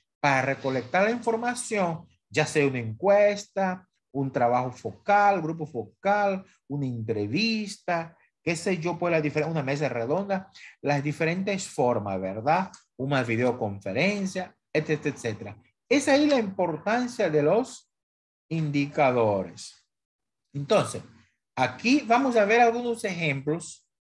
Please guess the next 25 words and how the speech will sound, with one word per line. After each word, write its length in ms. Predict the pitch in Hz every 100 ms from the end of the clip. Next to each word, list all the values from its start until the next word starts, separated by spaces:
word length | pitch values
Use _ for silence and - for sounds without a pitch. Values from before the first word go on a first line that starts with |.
| _ _
de 100 | 139
manera 340 | 151 160 233
disgregada 920 | 214 185 151 151 139 139 131 147 196 190
y 60 |
después 280 | 160 143 202
al 100 | 208
final 300 | 185 151 165
vamos 300 | 175 180 180
a 60 | 151
unirlos. 640 | 131 131 113 110 90 _ _ _ _ _
Mire, 300 | 147 95 - - _ _ _ _ -
el 180 | 190 202
ejemplo 340 | 233 359 370
anterior 420 | 240 185 147 117
que 80 | 113
habíamos 280 | 127 233 202
dicho, 280 | 135 - 107 _ _ _ _ _ _ _ _ _ _ _ _ _ _
aquí, 440 | 143 - 156 - -
vamos, 300 | 156 165 -
vamos 360 | 107 139 208 208
a 40 |
regresar 380 | 135 127 135 123
aquí. 260 | 110 - _ - _ _ _ _ _ _ _ _ _ _ _ _ _ _ _ _ _ - _ _ _ -
Fíjense 400 | 139 190 202 196
bien. 360 | 156 101 -